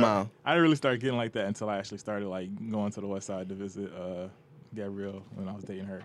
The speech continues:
Speaker 1: I saw the differences a
Speaker 2: I don't
Speaker 1: lot
Speaker 2: even
Speaker 1: at that
Speaker 2: know what
Speaker 1: point.
Speaker 2: that conversation was about,
Speaker 1: <laughs>
Speaker 2: but
Speaker 1: It, it stemmed, it stemmed from, I told her this, like,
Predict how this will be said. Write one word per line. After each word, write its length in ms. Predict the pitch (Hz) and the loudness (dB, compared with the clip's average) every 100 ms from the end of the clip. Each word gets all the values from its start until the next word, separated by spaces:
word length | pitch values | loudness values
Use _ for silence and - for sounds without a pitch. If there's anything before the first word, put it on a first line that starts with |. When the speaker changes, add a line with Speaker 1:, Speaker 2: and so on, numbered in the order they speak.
| - - - - - - | -14 -20 -20 -20 -12 -6
Speaker 1:
I 40 | |
saw 160 | 113 110 | 0 0
the 120 | 101 | 0
differences 500 | 101 98 92 95 - | -4 -4 -6 -6 -8
a 360 | - - - 95 | -14 -20 0 6
Speaker 2:
I 60 | 110 | 8
don't 80 | |
Speaker 1:
lot 60 | 107 | 8
Speaker 2:
even 80 | 101 | 6
Speaker 1:
at 40 | 98 | 4
that 80 | 92 | 4
Speaker 2:
know 100 | 107 | 4
what 120 | 101 | 4
Speaker 1:
point. 140 | 107 | 2
Speaker 2:
that 60 | 120 | 2
conversation 460 | 107 - 110 123 117 | 2 4 6 8 8
was 140 | 202 | 8
about, 340 | 127 127 131 - | 10 10 10 6
Speaker 1:
<laughs> 0 | |
Speaker 2:
but 280 | 98 82 - - - - - - - - | 6 6 0 -18 -20 -20 -20 -20 -2 6
Speaker 1:
It, 140 | 165 | 8
it 100 | 180 | 10
stemmed, 420 | 185 190 185 175 175 | 8 10 10 8 8
it 100 | 160 | 6
stemmed 340 | 160 170 170 156 | 6 8 8 8
from, 300 | 147 139 127 | 8 8 6
I 80 | |
told 200 | 135 151 | 6 6
her 60 | 131 | 8
this, 300 | 131 117 - - | 6 4 -4 -6
like, 220 | 104 95 | -4 -4